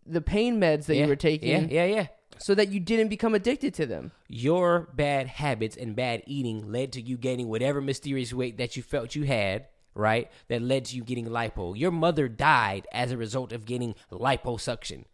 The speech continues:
Speaker 1: Really?
Speaker 2: Yeah. You didn't know that?
Speaker 1: No.
Speaker 2: That's how his mom died. She died on the table.
Speaker 1: Wow.
Speaker 2: Getting a plastic surgery that Kanye probably paid for.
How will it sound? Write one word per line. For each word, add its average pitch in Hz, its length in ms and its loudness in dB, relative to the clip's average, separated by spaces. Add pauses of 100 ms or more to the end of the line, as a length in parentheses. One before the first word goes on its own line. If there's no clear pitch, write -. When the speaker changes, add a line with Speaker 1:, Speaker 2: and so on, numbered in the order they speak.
(140)
Speaker 1:
Really? 233 520 6
Speaker 2:
Yeah. 269 300 4 (160)
You 233 120 -2
didn't 294 100 0
know 294 140 6
that? 466 200 0
Speaker 1:
No. 240 340 4
Speaker 2:
That's - 180 8
how 247 120 6
his 247 120 4
mom 262 260 4
died. 359 260 4
She 269 160 0
died 220 320 8
on 247 120 4
the 240 80 0
table. 285 440 0 (920)
Speaker 1:
Wow. 143 600 4
Speaker 2:
Getting 226 260 6
a 214 80 4
plastic 214 360 2
surgery 220 300 4
that 196 180 -2
Kanye 214 360 2
probably 208 260 4
paid 330 280 0
for. - 320 -8